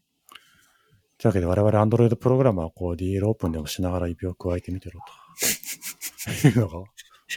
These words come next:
私の得た知見でありました。<laughs> 会いたくねえなーっていうね。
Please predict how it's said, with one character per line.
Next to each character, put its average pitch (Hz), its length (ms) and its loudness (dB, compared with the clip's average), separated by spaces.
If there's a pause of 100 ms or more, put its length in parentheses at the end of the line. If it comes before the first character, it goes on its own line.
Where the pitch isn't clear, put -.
私 - 300 -6
の 82 200 -6
得 107 100 -8
た 82 160 -8 (180)
知 - 140 -6
見 76 200 4
で 80 160 0
あ - 100 2
り 80 120 0
ま 78 100 0
し - 160 2
た。 - 160 0
<laughs> - 80 -8 (1500)
会 - 220 4
い - 40 -2
た - 100 2
く 98 100 6
ね 95 80 10
え 90 60 8
な 80 100 6
ー 82 220 8
っ - 80 4
て - 80 -6
い - 100 -8
う - 40 0
ね。 90 140 4